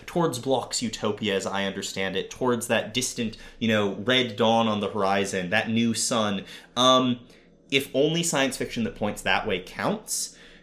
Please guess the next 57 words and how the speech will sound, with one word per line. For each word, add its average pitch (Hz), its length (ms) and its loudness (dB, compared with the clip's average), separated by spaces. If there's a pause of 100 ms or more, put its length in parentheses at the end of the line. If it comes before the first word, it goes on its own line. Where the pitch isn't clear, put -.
(140)
um, 113 540 2
and 117 120 6
you're 117 140 0
not 123 300 4
doing 120 240 2
sort 113 180 -2
of 110 80 -4
the 113 100 -2
Blockian 107 600 0
all 107 240 2
human 104 560 -2 (120)
activity - 600 -2
points - 320 -4
that 131 200 2
way 135 140 2
in 135 100 0
some 139 300 -2
way, 151 380 -2 (380)
you're 123 160 -2
gonna 143 220 0
have 117 320 -4
to 120 80 -8
get 104 220 -2
rid 104 120 -2
of 92 80 -6
a 101 60 -2
lot 90 320 -4
of 87 140 -10
good 85 180 -8
science 85 380 -12
fiction. - 320 -12
You're 92 80 -10
gonna 110 100 0
have 110 140 -2
to 120 60 -8
get 107 180 0
rid 110 100 -2
of 104 100 -2
a 110 60 -6
lot 104 160 2
of 104 60 -4
science 101 320 -6
fiction - 240 -12
that - 100 -10
shaped - 480 -4
the 113 80 -4
genre, 92 680 -4 (180)
that - 160 -2
produces 113 540 -2
interesting 110 580 -6
insights 101 640 -4
that - 140 -14
don't 98 200 -4
fit - 360 -6
into 101 280 -8
this 90 240 -8
narrative. 110 560 2